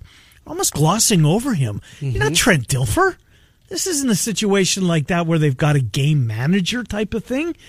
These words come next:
Speaker 1: And as Vinny pointed out, he can chuck the ball around. He's certainly got good receivers. I, I, I, I think Garoppolo, because of the fact they ran the ball right down the Packers' throats last week,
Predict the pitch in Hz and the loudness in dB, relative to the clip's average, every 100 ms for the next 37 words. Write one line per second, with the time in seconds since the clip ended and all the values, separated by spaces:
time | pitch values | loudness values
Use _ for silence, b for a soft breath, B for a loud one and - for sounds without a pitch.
0 | B B B B B 254 233 262 359 381 | B B B B B 0 0 0 0 0
1 | 208 170 135 131 254 - 226 - 427 - | 2 2 2 0 -2 0 -2 -2 -6 -2
2 | 165 - - 110 131 131 131 208 294 - | -2 0 0 0 2 2 2 2 0 -2
3 | 359 403 370 151 117 107 151 143 110 - | -4 -2 2 2 2 0 0 0 -4 -4
4 | 233 262 123 196 - - b b b b | -2 -2 -4 -8 -12 -20 b b b b
5 | b b b b b 202 - - B B | b b b b b -14 -8 -6 B B
6 | - 190 - 277 247 262 - 330 302 247 | -10 -8 -4 -6 -2 -2 0 -4 0 2
7 | 233 226 214 202 202 185 185 _ _ _ | 2 2 2 2 2 2 -4 _ _ _
8 | - 160 156 214 220 202 196 175 156 - | -6 -4 0 0 2 0 2 2 0 -2
9 | 151 127 160 196 185 170 165 160 160 180 | 2 4 4 4 2 2 4 2 -2 -2
10 | 180 185 180 180 147 165 147 143 - 151 | -2 0 0 2 2 0 0 -4 -2 0
11 | 147 - 143 135 - 135 135 | 0 0 -2 -2 -2 -2 -2